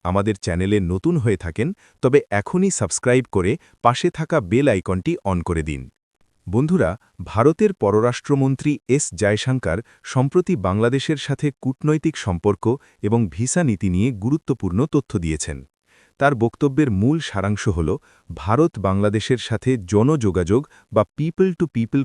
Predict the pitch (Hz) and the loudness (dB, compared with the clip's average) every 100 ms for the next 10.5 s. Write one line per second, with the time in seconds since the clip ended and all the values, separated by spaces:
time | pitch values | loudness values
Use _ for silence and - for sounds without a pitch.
0 | - 92 90 113 - 104 131 113 82 78 | 0 -2 0 -2 -2 2 4 4 0 -4
1 | 87 85 73 58 _ _ _ - 123 117 | -6 -6 -6 -8 _ _ _ -2 0 2
2 | 110 95 139 120 - 90 98 - _ - | 2 2 2 0 -2 -4 -6 -10 _ -6
3 | 117 175 175 - 165 - - 190 110 123 | -2 -2 -2 -2 -2 -2 2 4 4 2
4 | 151 117 98 95 82 80 73 - _ _ | 2 0 0 0 -2 -4 -6 -8 _ _
5 | _ _ _ - 123 147 175 165 - 175 | _ _ _ 0 4 4 2 -2 0 2
6 | 156 143 165 147 104 - 123 113 131 127 | 2 0 -2 0 -2 0 0 4 4 2
7 | - 156 170 190 - 110 90 87 85 76 | -4 -2 -2 -2 0 0 0 -2 -2 -6
8 | 67 - _ _ _ _ - 113 139 170 | -8 -16 _ _ _ _ -2 2 4 4
9 | - - 120 92 - 69 - _ _ _ | 2 0 0 0 -2 -6 -10 _ _ _
10 | - 120 135 170 185 | -4 -2 2 2 2